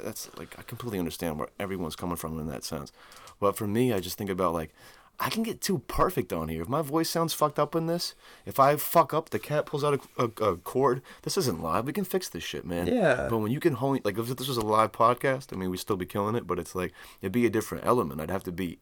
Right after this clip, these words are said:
Speaker 1: in it, and I think that's why I just love watching, um,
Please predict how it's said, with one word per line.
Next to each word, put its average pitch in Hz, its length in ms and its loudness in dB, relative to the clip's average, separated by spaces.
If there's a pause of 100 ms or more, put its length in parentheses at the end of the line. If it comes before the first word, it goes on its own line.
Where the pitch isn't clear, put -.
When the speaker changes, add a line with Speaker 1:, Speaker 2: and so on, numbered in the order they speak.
Speaker 1:
in 110 160 0
it, 90 160 -4
and 82 140 -8
I 82 60 -6
think 98 220 -6
that's 95 160 -6
why 95 160 -4 (140)
I - 40 -6
just 85 180 -12
love 85 420 -2
watching, 82 640 -6 (600)
um, 78 400 -4